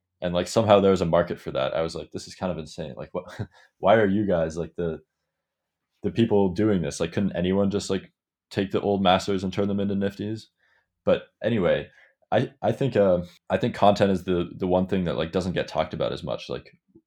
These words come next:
we really try and think about that every day. How do we make art that's compelling enough to, like, get people to buy who wouldn't otherwise buy? Like, how do we get artists interested in the space who have, like, such big reputations that,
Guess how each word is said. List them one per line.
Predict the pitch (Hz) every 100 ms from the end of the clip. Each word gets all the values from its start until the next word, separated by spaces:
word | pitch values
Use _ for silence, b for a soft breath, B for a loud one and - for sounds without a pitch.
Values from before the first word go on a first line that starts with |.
| -
we | 113
really | 117 117
try | 101 101
and | 98
think | 101 95
about | 87 85
that | 82
every | 82 82
day. | 78 69
How | -
do | 107
we | 131
make | 95 95 - _ _ _ _ -
art | 90 95
that's | 92 -
compelling | 95 87 92 95
enough | 85 87 -
to, | 90
like, | 80 - _ _ _ _ _ -
get | 92
people | - 101 90
to | 87
buy | 78 78 82 87 87 -
who |
wouldn't | 95 104 98
otherwise | 95 95 87 85 85
buy? | 73 69 64 - _ _ _
Like, | - -
how |
do | 110
we | 120
get | 104 - _ _ _ _ _
artists | 90 101 98 - -
interested | 107 107 98 101
in | 92
the |
space | 85 90 92 -
who | 90
have, | 85
like, | 85
such | - 98
big | 98 92
reputations | 90 87 87 90 87 82 80 78
that, | 85